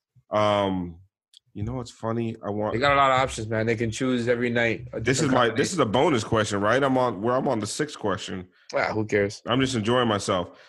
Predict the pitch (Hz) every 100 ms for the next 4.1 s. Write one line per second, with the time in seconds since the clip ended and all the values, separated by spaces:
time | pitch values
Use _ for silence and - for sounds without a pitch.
0 | _ 147 202 208 160 139 131 123 117 110
1 | 110 117 113 139 123 120 120 110 110 113
2 | 110 101 101 110 98 87 - - _ _
3 | _ 107 107 107 - 110 - - 131 127